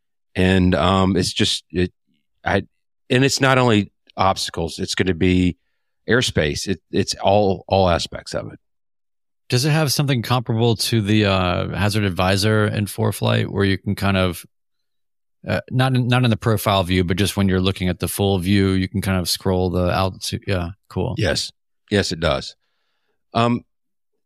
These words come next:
Speaker 1: you know, again, I, I'm about to hit a thousand hours, and this,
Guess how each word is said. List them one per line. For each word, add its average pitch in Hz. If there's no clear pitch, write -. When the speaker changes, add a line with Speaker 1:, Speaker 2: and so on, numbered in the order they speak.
Speaker 1:
you 139
know, 123
again, 98
I, 107
I'm 107
about 107
to 107
hit 98
a 90
thousand 98
hours, 98
and 104
this, 101